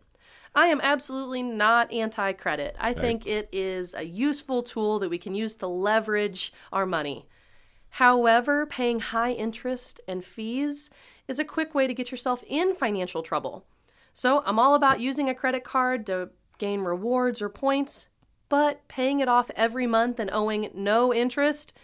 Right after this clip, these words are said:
Speaker 1: is the way to go about it.
Speaker 2: What kind of interest should you look for, for a, a, a credit card that, that, you know, that you should use?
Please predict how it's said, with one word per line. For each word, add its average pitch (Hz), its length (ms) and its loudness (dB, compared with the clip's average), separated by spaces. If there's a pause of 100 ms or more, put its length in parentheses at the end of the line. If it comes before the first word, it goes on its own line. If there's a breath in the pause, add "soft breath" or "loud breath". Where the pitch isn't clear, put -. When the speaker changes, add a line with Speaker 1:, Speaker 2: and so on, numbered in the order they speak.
(140 soft breath)
Speaker 1:
is 196 300 0
the 202 100 -4
way 185 140 0
to 175 80 -4
go 156 140 0
about 120 260 -2
it. - 80 -12 (200 soft breath)
Speaker 2:
What 131 420 2
kind 143 180 4
of 107 100 0
interest 107 300 -4
should 95 180 -6
you 95 120 -4
look 87 260 -6
for, 76 360 -10
for 76 720 -10
a, 85 400 -14
a, 85 200 -16
a - 20 -16
credit 82 340 -12
card 78 300 -10
that, 78 180 -16
that, 90 140 -14
you 82 240 -12
know, 73 200 -14
that 71 220 -20
you 80 80 -14
should 78 200 -16
use? 78 460 -16